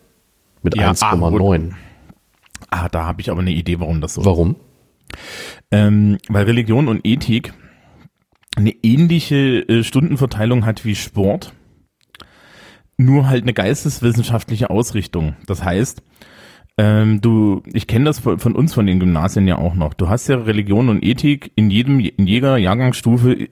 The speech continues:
Speaker 2: als Klinkerkram, ne?
Speaker 1: Mhm.
Speaker 2: Jede, äh, jeder hat irgendwie zwei Stunden Religion jedes Jahr.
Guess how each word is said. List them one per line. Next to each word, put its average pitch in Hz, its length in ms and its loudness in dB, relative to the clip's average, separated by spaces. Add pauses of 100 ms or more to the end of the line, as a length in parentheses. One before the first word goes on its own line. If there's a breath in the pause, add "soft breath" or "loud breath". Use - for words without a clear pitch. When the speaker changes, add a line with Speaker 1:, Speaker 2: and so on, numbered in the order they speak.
Speaker 2:
als 101 240 -2
Klinkerkram, 87 760 0
ne? 101 280 0
Speaker 1:
Mhm. 87 440 0 (380 loud breath)
Speaker 2:
Jede, 95 540 0
äh, 101 360 2
jeder 98 320 2
hat 92 160 0
irgendwie 98 320 2
zwei 90 220 0
Stunden 92 360 0
Religion 87 500 0
jedes 76 280 -6
Jahr. - 200 -10